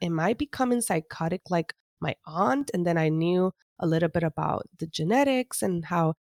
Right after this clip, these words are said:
it could be passed down. So then I became so afraid of this inherited gift that I just shut it down. I'm like, "Nope, I'm just gonna move that to the side, and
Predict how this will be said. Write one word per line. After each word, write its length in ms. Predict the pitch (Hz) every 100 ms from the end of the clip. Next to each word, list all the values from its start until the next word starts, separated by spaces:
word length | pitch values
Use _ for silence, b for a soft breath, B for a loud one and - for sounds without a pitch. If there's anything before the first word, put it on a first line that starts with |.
| -
it 120 | 147
could 140 | 160
be 100 | 156
passed 320 | - - 170 -
down. 300 | 277 285 285
So 100 | 196
then 180 | 190 -
I 100 | 185
became 380 | 190 202 202 185
so 540 | - - - 180 196 -
afraid 520 | 180 - - 156 - -
of 220 | 165 151 143
this 440 | 151 151 - - _ _ -
inherited 560 | 165 151 156 147 147 -
gift 360 | 143 143 220 - _ _ -
that 100 | 170
I 140 | 160
just 220 | 156 -
shut 180 | - 151
it 100 | 151
down. 240 | - - -
I'm 120 | 180
like, 180 | 175 -
"Nope, 340 | 165 175 240 - - -
I'm 160 | 156
just 220 | 160 156
gonna 220 | - 156 151
move 260 | 165 160 165
that 200 | 160 - -
to 80 | -
the 100 | 170
side, 380 | - 202 262 294 -
and 420 | 180 160 156 151